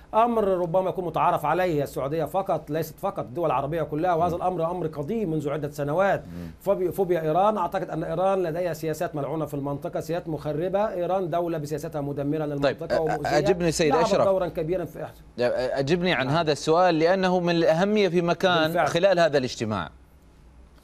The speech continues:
Speaker 1: بالفعل، أعتقد أن هناك شبه إجماع عربي، لا تت-، لا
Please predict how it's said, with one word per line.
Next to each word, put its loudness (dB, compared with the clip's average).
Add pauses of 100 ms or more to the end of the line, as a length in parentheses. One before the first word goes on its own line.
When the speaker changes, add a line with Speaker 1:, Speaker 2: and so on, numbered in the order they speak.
(680)
Speaker 1:
بالفعل، -2
أعتقد 0
أن -2
هناك 0
شبه -2
إجماع -2
عربي، -2
لا -4
تت-، -6
لا 2